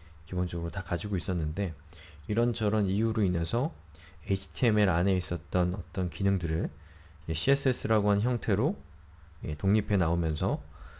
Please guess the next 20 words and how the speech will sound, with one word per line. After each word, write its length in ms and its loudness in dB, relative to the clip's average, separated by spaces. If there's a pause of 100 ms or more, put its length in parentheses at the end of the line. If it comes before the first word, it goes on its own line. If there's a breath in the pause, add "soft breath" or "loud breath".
(180 loud breath)
예, 80 -6
씨에스에스라는 720 -2
기술이 340 -2
만들어진 480 -2
것입니다. 460 -2
그렇기 240 -6
때문에 500 -2 (640 loud breath)
에이치티엠엘과 880 4 (120)
씨에스에스는 840 0 (280)
각각이, 680 2 (540 loud breath)
예, 220 -2
서로 480 0 (920)
담당하는, 720 6 (680 soft breath)
예, 80 -2
중점을 440 4
두고 240 0
있는 140 4
역할들이 480 -2
따로 260 2
있습니다. 560 -6